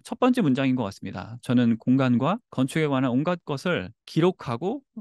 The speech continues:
기획합니다." 그러다 보니 뭐 그게 매체에 상관없이 전시를 만들기도 하고, 책을 만들기도 하고,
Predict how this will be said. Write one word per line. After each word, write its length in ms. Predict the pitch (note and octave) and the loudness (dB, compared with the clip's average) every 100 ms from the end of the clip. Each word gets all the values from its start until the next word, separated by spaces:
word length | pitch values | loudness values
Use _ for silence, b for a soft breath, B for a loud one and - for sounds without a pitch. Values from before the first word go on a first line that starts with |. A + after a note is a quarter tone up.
| D#3+ | -18
기획합니다." 640 | - C#3+ - A2+ F#2 G#2+ - | -4 -4 0 0 0 -10 -14
그러다 280 | - - E3 | -12 -4 -2
보니 240 | D3 D3 C#3+ | -2 -2 0
뭐 200 | C3 C#3 - | -2 -4 -6
그게 160 | C#3 | -8
매체에 360 | B2 B2+ - E3+ | -6 -6 -4 -2
상관없이 840 | G3+ G#3 F3+ A#2+ - C3+ C#3+ G#2+ G#2+ | -2 0 -2 -4 -4 -2 -2 -4 -4
전시를 380 | C3 C3 D3+ | -4 -2 -2
만들기도 580 | C#3 G#2+ A2 A#2+ A#2+ B2+ | -2 -4 -6 -6 -6 -6
하고, 360 | A#2+ A2+ D3 D#3+ | -6 -6 -10 -8
책을 240 | - F#3+ | -4 0
만들기도 360 | D3+ A#2+ A2 A2 | 2 0 -2 -4
하고, 320 | G#2 A2+ | -6 -8